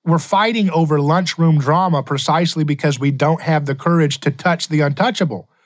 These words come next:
We don't have the courage to ch-, touch the holy trinity, so-called, of, of scientism,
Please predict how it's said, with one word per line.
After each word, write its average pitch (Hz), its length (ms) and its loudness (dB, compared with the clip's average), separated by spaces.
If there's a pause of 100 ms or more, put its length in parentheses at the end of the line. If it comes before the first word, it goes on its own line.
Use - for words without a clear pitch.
(220)
We 156 120 4
don't 185 140 4
have 170 180 4
the 151 100 0
courage 185 520 2
to 160 100 0
ch-, - 240 -4
touch - 360 -2
the 143 100 -2
holy 165 280 2
trinity, 151 580 0 (240)
so-called, 147 600 0
of, 143 480 -2
of 147 160 -2
scientism, 147 760 -2